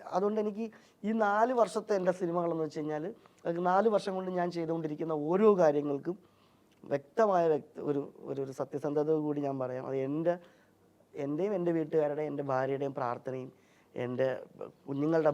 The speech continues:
ഭാഗ്യവും അവരുടെയൊക്കെ ഒരു സപ്പോർട്ട് മാത്രമാണ്, വേറെ ഒന്നുമല്ല. പിന്നെ എന്നെ കുറേ, എന്നെ ഒരുപാട് ആൾക്കാർ സ്നേഹിക്കുന്നുണ്ട്, ഇല്ലെന്ന് ഞാൻ പറയില്ല.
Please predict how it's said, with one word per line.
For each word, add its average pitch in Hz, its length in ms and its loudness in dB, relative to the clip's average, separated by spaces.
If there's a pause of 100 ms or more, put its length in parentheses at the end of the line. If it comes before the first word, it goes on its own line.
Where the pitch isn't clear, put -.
ഭാഗ്യവും 127 400 -4 (460)
അവരുടെയൊക്കെ 139 500 -2 (200)
ഒരു 127 120 -8 (120)
സപ്പോർട്ട് 127 440 -10
മാത്രമാണ്, 104 420 -12 (580)
വേറെ 120 220 -2
ഒന്നുമല്ല. 131 320 -8 (640)
പിന്നെ 220 180 -2
എന്നെ 190 140 2
കുറേ, 156 160 2 (220)
എന്നെ 185 180 -2 (120)
ഒരുപാട് 190 260 4
ആൾക്കാർ 156 300 0
സ്നേഹിക്കുന്നുണ്ട്, 123 520 -6 (420)
ഇല്ലെന്ന് 147 280 -2
ഞാൻ 131 120 -2
പറയില്ല. 117 280 -6